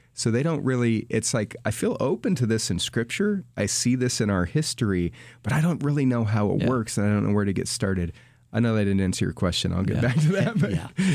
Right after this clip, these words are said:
Speaker 2: Yeah, and I wanna answer that before we answer the other one. I mean, and, you know, it, it, it is a difficulty, you know, for, uh, at least a decade, uh, if not more, at our annual pastors' conferences, I ended up being the person to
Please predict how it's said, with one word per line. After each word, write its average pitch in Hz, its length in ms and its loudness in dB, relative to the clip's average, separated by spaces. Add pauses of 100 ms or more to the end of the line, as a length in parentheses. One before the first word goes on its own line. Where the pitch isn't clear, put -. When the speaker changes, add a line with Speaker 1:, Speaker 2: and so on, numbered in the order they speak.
(120)
Speaker 2:
Yeah, 180 220 0
and 151 180 0
I 143 120 -2
wanna 131 180 0
answer 104 280 -2
that 107 200 -2
before 104 220 -4
we 92 140 -2
answer 85 260 -4
the 104 100 -2
other 127 140 0
one. 92 160 0
I 104 100 0
mean, 101 200 2
and, 104 420 -2
you 110 120 0
know, 104 200 0
it, - 200 -8 (540)
it, 240 220 -2 (180)
it 113 140 -2
is 135 200 -2
a 170 60 -2
difficulty, 113 960 -4
you 120 140 0
know, 107 80 -2
for, 104 320 -2 (420)
uh, - 40 -20 (440)
at - 160 -2
least 156 220 0
a 127 60 -2
decade, 107 680 -4 (180)
uh, 92 300 -4
if - 240 -4
not 104 240 -2
more, 104 420 0
at 98 160 -4
our 95 280 -2 (640)
annual 104 320 0
pastors' 95 420 -2
conferences, - 640 -4
I 95 400 -4
ended 92 220 0
up - 100 -4
being 87 160 -2
the 87 80 -4
person 92 360 -2
to 90 100 -4